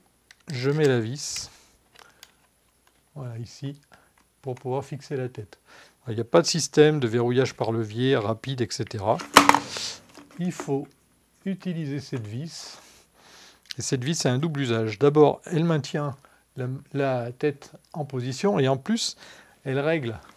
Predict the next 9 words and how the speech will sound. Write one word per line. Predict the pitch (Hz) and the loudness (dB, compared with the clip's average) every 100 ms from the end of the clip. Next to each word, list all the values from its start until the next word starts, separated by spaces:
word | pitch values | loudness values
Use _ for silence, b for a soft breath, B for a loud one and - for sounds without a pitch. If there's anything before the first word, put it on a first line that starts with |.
| b _ - | b _ -8
la | 123 127 | -4 -4
position | 135 127 127 - 147 | -4 -4 -4 -8 -8
de | 127 113 | -6 -6
la | 123 | -2
tête | 139 131 - - _ _ _ _ _ _ _ _ _ _ _ - | -2 -2 -4 -20 _ _ _ _ _ _ _ _ _ _ _ 0
alignée | 196 170 160 151 147 | 0 0 -2 -4 -4
avec | 139 135 131 | -2 -2 -2
la | 117 | -4
machine. | 113 - 196 240 | -4 -2 -2 -2